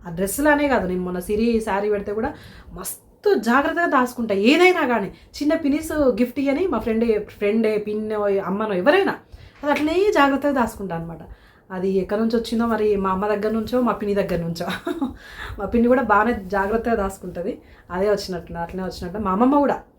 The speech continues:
భలే జాగ్రత్త, మస్తు పొదుపు మా అమ్మమ్మ కూడా. అట్లా అంటే అమ్మమ్మ దగ్గర పెరిగిన, పిన్ని దగ్గర పెరిగిన. మా, మా అమ్మ, అమ్-, అమ్మ వాళ్ళ ఇంట్లో చాలా తక్కువ.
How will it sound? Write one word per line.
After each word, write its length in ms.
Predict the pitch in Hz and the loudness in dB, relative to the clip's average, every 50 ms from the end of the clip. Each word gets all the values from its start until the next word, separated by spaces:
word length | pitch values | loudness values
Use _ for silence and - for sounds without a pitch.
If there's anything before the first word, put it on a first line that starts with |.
| _ _ _ - - - - - - - - - - - | _ _ _ -20 -20 -20 -20 -20 -20 -20 -20 -20 -18 -10
భలే 260 | 160 165 170 185 196 | -6 -2 0 0 2
జాగ్రత్త, 500 | 185 190 185 175 175 190 185 - - 156 - 160 | 2 2 0 0 0 -2 -4 -4 -8 -16 -16 -12
మస్తు 360 | 160 - - - - - 247 | -12 -12 -12 -12 2 2 4
పొదుపు 380 | 220 202 202 190 214 214 - 196 | 4 4 4 2 2 -2 -2 -6
మా 100 | 180 170 | -6 -6
అమ్మమ్మ 300 | 170 170 175 170 170 165 | -6 -8 -8 -8 -8 -8
కూడా. 240 | 160 170 220 311 - - - - - - - - - - - - 180 | -8 -8 -8 -10 -12 -16 -20 -20 -20 -20 -20 -18 -18 -20 -18 -16 -18
అట్లా 320 | 185 - - 214 - - - - | -18 -8 -8 -8 -8 -8 -8 -8
అంటే 180 | 196 196 220 214 | -4 0 2 2
అమ్మమ్మ 220 | 208 220 226 233 | 4 4 4 4
దగ్గర 280 | 233 220 202 202 190 180 | 2 2 2 0 -2 -2
పెరిగిన, 320 | 180 165 165 165 165 160 170 - - - - _ - | -2 -4 -6 -6 -8 -8 -10 -12 -14 -14 -14 _ -6
పిన్ని 160 | 240 226 220 | -4 -2 -2
దగ్గర 280 | 202 180 165 180 175 170 | -2 -2 -2 -2 -2 -2
పెరిగిన. 300 | 170 165 160 160 170 170 | -2 -2 -4 -6 -8 -6
మా, 440 | 175 185 196 214 233 254 269 254 202 | -4 0 2 2 2 2 2 2 0
మా 60 | 214 | 0
అమ్మ, 220 | 214 214 214 220 226 | 0 0 0 0 -2
అమ్-, 440 | 233 240 196 190 202 208 - - 202 | -4 -4 -4 -6 -8 -8 -10 -12 -10
అమ్మ 160 | 190 196 214 | -8 -4 -2
వాళ్ళ 160 | 220 214 214 | -2 -2 -2
ఇంట్లో 240 | 214 214 - 359 392 - - | -4 -6 -6 -8 -8 -4 -4
చాలా 140 | 208 190 202 | -4 -4 -4
తక్కువ. 480 | 202 202 190 - _ - - 226 - | -6 -8 -12 -16 _ -4 -4 -4 -4